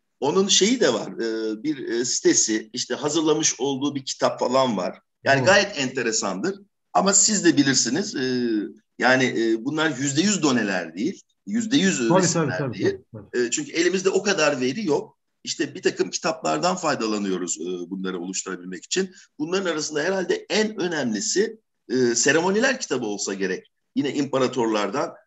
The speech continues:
Speaker 1: Konstantin Porfiro Yenitius'un onuncu yüzyılda yazmış olduğu diye düşünüyorum. Ne dersiniz hocam?
Speaker 2: Doğru, çok doğru söylüyorsunuz, evet.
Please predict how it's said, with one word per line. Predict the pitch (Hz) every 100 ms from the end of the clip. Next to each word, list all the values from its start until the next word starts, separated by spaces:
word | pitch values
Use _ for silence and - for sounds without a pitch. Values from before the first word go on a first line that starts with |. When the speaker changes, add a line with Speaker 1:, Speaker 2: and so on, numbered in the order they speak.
| _
Speaker 1:
Konstantin | 131 131 - 147 113 165 -
Porfiro | 131 123 147 156 151
Yenitius'un | 131 180 185 107 - 175 - - _
onuncu | 143 156 151
yüzyılda | 185 127 117 147
yazmış | 170 156 160 185
olduğu | 135 143 139 113
diye | 107 95
düşünüyorum. | 95 95 92 92
Ne | 110 170
dersiniz | 156 - 92
hocam? | 87 - - _ _ _ 143
Speaker 2:
Doğru, | 180 185 -
çok | 208 196 - - - -
doğru | 151 147 131
söylüyorsunuz, | 120 113 120 117
evet. | 131